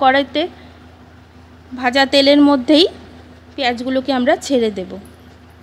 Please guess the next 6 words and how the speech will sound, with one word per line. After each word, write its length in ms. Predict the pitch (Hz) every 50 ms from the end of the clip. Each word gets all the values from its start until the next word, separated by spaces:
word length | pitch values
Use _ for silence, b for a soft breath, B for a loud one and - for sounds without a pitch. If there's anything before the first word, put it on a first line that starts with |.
| - - - - - _ - - - - - - - - - - - -
হালকা 240 | 240 247 - 269 254 254
নাড়াচাড়া 520 | 247 233 233 240 240 269 269 262 262 269
করে 240 | 262 277 269 269 320 587 659 - - - - - - - - - - - - -
এবারে 260 | 233 233 233 247 254
ক্যাপসিকামের 580 | 247 247 233 226 - - 247 262 262 262 269 254 285
টুকরোগুলো 460 | 262 247 269 269 240 247 269 311